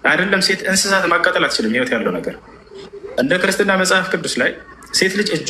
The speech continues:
ትቆረጥ የሚል ህግ አለ። ማለት የባሏን፣ በለባሏ ግዛ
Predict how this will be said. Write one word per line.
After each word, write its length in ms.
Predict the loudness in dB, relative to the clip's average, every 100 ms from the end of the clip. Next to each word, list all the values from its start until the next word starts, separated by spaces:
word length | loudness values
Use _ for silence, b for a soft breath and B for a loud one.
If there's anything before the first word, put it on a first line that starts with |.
| 0
ትቆረጥ 400 | 0 0 0 2
የሚል 240 | 0 2 0
ህግ 180 | 0 0
አለ። 180 | -2 -4 -8 -12 -20 -20 -20 -20 -20 -20 -2
ማለት 260 | 0 2 2
የባሏን፣ 400 | 2 2 2 0 0 2 2 2 2 2
በለባሏ 440 | 2 2 2 2 2
ግዛ 180 | 2